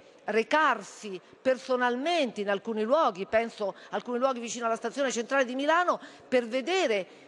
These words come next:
la tratta e la prostituzione minorile che esiste a danno,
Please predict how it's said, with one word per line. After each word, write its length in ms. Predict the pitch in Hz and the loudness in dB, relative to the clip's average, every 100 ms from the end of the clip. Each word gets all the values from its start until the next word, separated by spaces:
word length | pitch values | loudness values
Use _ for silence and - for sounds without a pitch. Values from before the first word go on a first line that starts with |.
| - | -8
la 340 | 202 247 302 - - | -2 2 2 2 -4
tratta 440 | - 311 320 - 214 | 0 0 0 0 0
e 20 | |
la 100 | 196 | -2
prostituzione 1080 | 226 226 240 240 233 - 370 320 226 190 - - | -4 -10 -10 -10 -8 0 4 4 2 -4 -8 -10
minorile 960 | 226 330 349 285 247 285 277 220 190 | -6 -4 0 2 2 2 -2 0 -2
che 120 | 190 | 0
esiste 640 | 214 202 349 339 - 185 - | -4 -2 -2 -2 -4 -6 -4
a 220 | 208 233 - - - - - | 0 0 -2 -16 -20 -20 -20
danno, 800 | 196 202 302 262 208 196 175 156 | -4 0 2 0 -4 -6 -6 -6